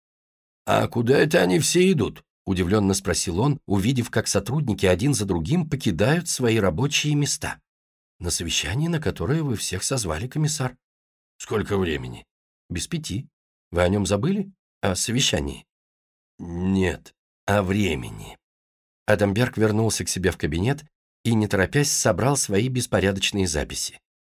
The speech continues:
Он хотел прийти, когда все уже рассядутся, как два дня назад.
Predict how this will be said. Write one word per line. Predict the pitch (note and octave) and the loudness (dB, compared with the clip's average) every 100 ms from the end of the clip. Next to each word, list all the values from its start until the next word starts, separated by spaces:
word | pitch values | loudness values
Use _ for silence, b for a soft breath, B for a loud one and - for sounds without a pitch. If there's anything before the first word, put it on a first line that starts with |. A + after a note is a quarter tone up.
| _ | _
Он | F#2+ | 0
хотел | F2 F#2+ G#2 F#2+ | 0 -2 -2 -2
прийти, | F2 D#2+ - A#2+ | -2 -4 -4 -2
когда | A2+ G2 G2+ | -2 0 0
все | - F#2+ | 0 -2
уже | G#2 A2+ A#2+ | 0 0 0
рассядутся, | C3+ - - D#2+ D#2+ - - - _ | 0 0 0 -2 -2 -6 -8 -14 _
как | A2 E2 | 0 0
два | D2 G#2 C#3 | 0 0 2
дня | A2 A2+ | 0 0
назад. | A2+ G2 D2 - | 0 -2 -4 -8